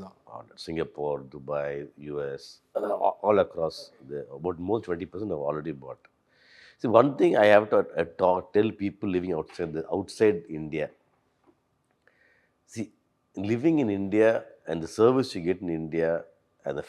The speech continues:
Speaker 2: family, the value, the culture in India you get is not comparable to any country. Let me tell you, because I have two of my children who lived in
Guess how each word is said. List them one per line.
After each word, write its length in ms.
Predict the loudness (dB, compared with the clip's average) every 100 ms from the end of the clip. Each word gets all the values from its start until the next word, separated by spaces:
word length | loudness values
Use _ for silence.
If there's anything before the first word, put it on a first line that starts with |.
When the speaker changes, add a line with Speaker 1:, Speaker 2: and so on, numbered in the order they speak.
| 6
Speaker 2:
family, 400 | 6 6 -2 -2 -4
the 60 | -2 4
value, 260 | 4 4 -2 -6
the 40 | -6 -4
culture 380 | -4 -4 -4 -4
in 60 | -4 -8
India 200 | -6 -6 -6
you 60 | -8 -8
get 120 | -8 -10 _ _ -12
is 80 | -10 2
not 200 | 2 2 -4
comparable 460 | -8 -2 -2 -2 -6
to 60 | -8
any 100 | -8 -12
country. 260 | -20 -20 _ _ _ _ _ -16
Let 100 | -14
me 60 | -16 -16
tell 120 | -18
you, 60 | -18
because 180 | -8 -2 2
I 20 | 2
have 100 | 0 0
two 120 | -2
of 60 | -2 -4
my 60 | -6
children 240 | -6 -2 -2
who 60 | 0 -2
lived 120 |
in 40 | -4